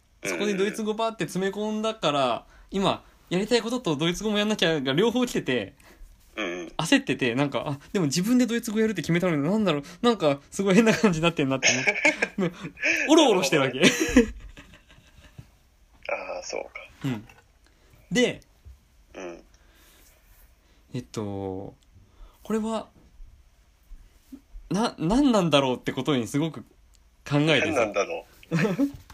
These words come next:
Speaker 2: この気持ちは何なんだろうってことを考えてさ。
Speaker 1: うん。
Speaker 2: で、えっとね、なんでできないかってことが分かったの。
Speaker 1: はい。
Speaker 2: そもそも僕ね、あの、
Speaker 1: うん。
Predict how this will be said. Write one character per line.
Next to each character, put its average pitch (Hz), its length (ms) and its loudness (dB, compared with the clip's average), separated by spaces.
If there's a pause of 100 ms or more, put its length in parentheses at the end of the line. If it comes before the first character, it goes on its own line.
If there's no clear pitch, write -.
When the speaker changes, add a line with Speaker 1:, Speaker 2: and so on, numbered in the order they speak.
(2000)
Speaker 2:
こ 185 100 -2
の 214 60 0
気 240 100 -4
持 226 120 0
ち 226 100 -2
は 202 60 0
何 226 200 0
な 196 80 0
ん 143 80 0
だ 127 80 0
ろ 117 120 -2
う - 20 -6
っ - 20 -10
て 110 80 -10
こ 107 60 -4
と 101 60 -8
を 95 40 -8
考 117 140 -4 (120)
え 113 60 -4
て - 80 -18
さ。 98 140 -10 (760)
Speaker 1:
う - 60 -16
ん。 - 260 -14 (2000)
Speaker 2:
で、 151 240 -2 (280)
え 143 60 -6
っ - 20 -4
と 156 100 -2
ね、 120 80 -2 (180)
な 269 220 2
ん 320 80 2
で 165 60 0
で 123 120 0
き 175 120 -4
な 143 80 2
い 113 40 0
か 113 80 -2
っ - 20 0
て 104 60 -12
こ 107 60 -6
と 98 80 -2
が 104 60 0
分 - 60 -6
か 160 80 2
っ 143 100 -12
た 92 80 -8
の。 85 120 -10 (1000)
Speaker 1:
は - 160 -4
い。 - 40 0
Speaker 2:
そ 339 60 2
も 381 80 0
そ - 80 -4
も 143 140 2
僕 127 200 -2
ね、 208 220 -4 (320)
あ 123 100 -4
の、 117 240 -6 (120)
Speaker 1:
う 101 100 -12
ん。 - 80 -16